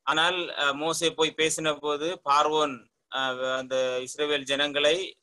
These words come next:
அஹ், அடிமைத்தனத்திலிருந்து விடுதலை பண்ணவில்லை என்று சொல்லி நாம் பார்க்கிறோம்.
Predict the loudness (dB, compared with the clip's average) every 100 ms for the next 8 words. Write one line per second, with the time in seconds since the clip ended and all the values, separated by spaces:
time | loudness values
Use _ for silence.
0 | -6 -4 -2 -2 0 -2 -2 -4 -4 -4
1 | -8 -12 -10 -8 -2 0 2 0 -2 -4
2 | -4 -4 -6 -8 -12 -10 -6 -4 -4 -6
3 | -6 -6